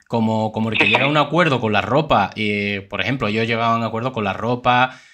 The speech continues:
Speaker 1: con perfume, con no sé qué. Oye, pues esto es igual, te dan Bizum, vale, perfecto. Es que hay de que, que declararlo, o sea, que es que esto no es gratuito.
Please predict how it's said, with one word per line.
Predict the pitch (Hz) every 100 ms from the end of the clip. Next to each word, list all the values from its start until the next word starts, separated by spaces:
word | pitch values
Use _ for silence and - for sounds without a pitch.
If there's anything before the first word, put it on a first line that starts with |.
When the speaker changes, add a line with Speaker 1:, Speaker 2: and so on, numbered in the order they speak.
| _
Speaker 1:
con | - 107 101
perfume, | 104 101 123 123 120 117
con | 104 101
no | 104
sé | - 107 98
qué. | 113 120
Oye, | 107 113 120 - _ _
pues | 90
esto | 90 92 107
es |
igual, | 127 95 90 147 247 -
te | 95
dan | 92 98
Bizum, | 156 139 92
vale, | 87 92
perfecto. | 101 95 113 110
Es | -
que | 101
hay |
de | 110
que, | 110 98
que | 101
declararlo, | 95 98 98 180 220
o | -
sea, | 95
que | 92
es |
que | 101
esto | 101 110
no | 107
es |
gratuito. | 95 98 113 196 -